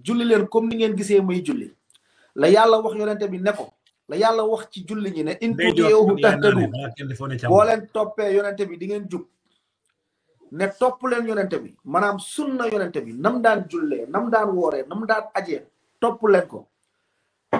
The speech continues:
Speaker 1: La Yàlla wax Ahmed Khalifa Niass nee na la loolu du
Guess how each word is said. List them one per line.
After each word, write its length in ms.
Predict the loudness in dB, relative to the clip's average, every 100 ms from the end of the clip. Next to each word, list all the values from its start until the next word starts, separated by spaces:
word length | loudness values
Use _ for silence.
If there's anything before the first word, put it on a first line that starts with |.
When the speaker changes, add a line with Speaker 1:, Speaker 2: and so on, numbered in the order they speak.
| -4
Speaker 1:
La 160 | -2 0
Yàlla 420 | 4 4 4 2
wax 160 | 0 -4
Ahmed 220 | -8 -8 -8
Khalifa 320 | -8 -8 -10 -10 -10 -8
Niass 220 | -10 -8
nee 220 | -4 -2
na 80 | 0
la 140 | 0 0
loolu 360 | 2 2 2
du 120 | -4